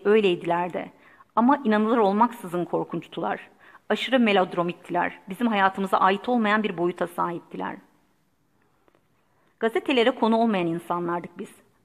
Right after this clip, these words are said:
Baskı kenarlarında, beyaz boş alanlarda yaşıyorduk. Bu bize daha çok özgürlük veriyordu. Öyküler arasındaki boşluklarda yaşardık.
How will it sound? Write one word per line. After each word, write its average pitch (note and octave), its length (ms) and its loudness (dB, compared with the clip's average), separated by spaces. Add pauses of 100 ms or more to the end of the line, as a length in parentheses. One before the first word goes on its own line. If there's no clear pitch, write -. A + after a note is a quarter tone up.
Baskı A3 280 -2
kenarlarında, F3+ 720 2
beyaz F#3 320 4
boş G3+ 180 0
alanlarda E3+ 480 0
yaşıyorduk. E3+ 680 -6 (300)
Bu C4 100 0
bize A3 240 0
daha G3 140 2
çok G3+ 200 -6
özgürlük D#3+ 480 -4
veriyordu. E3+ 580 -6 (440)
Öyküler G#3+ 380 4
arasındaki G3 520 0
boşluklarda F3 580 0
yaşardık. E3+ 640 -6